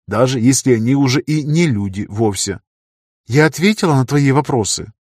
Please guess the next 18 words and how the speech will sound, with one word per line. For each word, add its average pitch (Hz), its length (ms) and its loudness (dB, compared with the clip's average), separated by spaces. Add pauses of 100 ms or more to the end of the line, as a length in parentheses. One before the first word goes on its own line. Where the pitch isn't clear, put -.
(360)
"Да", 104 400 -4 (280)
сказал 123 380 0
Гарри. 101 380 -6 (240)
Он 143 140 -4
достал 151 320 0
из 131 80 -2
кармана 127 380 0
осиновый 117 380 -2
кол, - 440 -14
повертел 127 420 2
его 123 140 4
в 101 60 -6
руках 117 340 -4
и - 100 -10
бросил 131 360 -2
на 120 100 -2
разобранную 110 480 -2
кровать. 80 420 -8